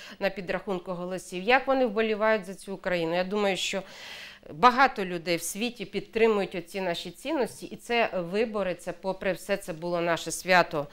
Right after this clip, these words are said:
демократії. Я не боюся того сказати, це найважливіша подія, що ми вчимося обирати свою владу. Чим більше ми будемо обирати, тим, чим більше влада буде залежати від людей, тим, е, більше вони, люди будуть, е, її відчувати.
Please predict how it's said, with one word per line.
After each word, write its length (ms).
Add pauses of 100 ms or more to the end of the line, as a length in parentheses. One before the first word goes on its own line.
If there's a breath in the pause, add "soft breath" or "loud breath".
(200 loud breath)
демократії. 760
Я 120
не 120
боюся 420
того 240
сказати, 460
це 180
найважливіша 1000
подія, 540 (240 loud breath)
що 200
ми 120
вчимося 560
обирати 440
свою 320
владу. 380 (260 loud breath)
Чим 340
більше 420
ми 120
будемо 420
обирати, 560
тим, 260
чим 260
більше 340
влада 320
буде 280
залежати 580
від 180
людей, 400 (400 loud breath)
тим, 300
е, 440 (160)
більше 440
вони, 440
люди 240
будуть, 480
е, 200
її 300
відчувати. 600